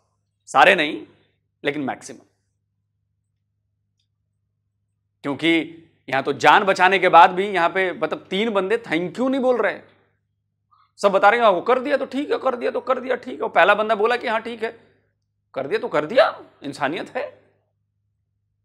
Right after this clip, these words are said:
लेकिन हम नहीं मानते जी। ठीक है भाई, मत मानिए।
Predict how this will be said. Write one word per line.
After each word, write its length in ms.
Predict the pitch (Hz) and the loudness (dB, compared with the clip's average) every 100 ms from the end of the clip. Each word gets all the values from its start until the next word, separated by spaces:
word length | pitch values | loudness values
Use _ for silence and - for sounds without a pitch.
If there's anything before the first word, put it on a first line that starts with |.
| _ | _
लेकिन 160 | 147 151 | -4 -2
हम 80 | 151 | -2
नहीं 160 | 131 | -4
मानते 300 | 120 143 156 | -2 -4 -4
जी। 100 | 240 - _ _ _ _ _ _ _ _ _ _ | -12 -14 _ _ _ _ _ _ _ _ _ _
ठीक 200 | - 170 | -14 -8
है 60 | 202 | -4
भाई, 140 | 147 - - | -4 -6 -6
मत 160 | 143 | -6
मानिए। 300 | 156 147 143 | 0 -2 -2